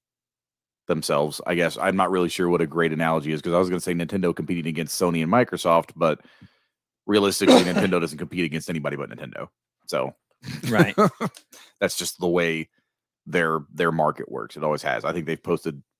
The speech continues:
Speaker 1: losses once, which is just maniacally impressive.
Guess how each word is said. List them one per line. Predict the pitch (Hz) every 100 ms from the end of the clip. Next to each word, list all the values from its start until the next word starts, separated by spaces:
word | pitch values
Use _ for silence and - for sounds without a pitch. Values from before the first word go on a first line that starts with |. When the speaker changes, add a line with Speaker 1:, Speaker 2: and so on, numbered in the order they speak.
| _ _ -
Speaker 1:
losses | 85 85 80 78 71 - _ - -
once, | 76 78 65 - - - _ _ _ _ _ _ _ _
which | 104 110
is | 95 73
just | 104 90 - _ _ _ - -
maniacally | 90 120 113 101 85 85
impressive. | 76 - - - -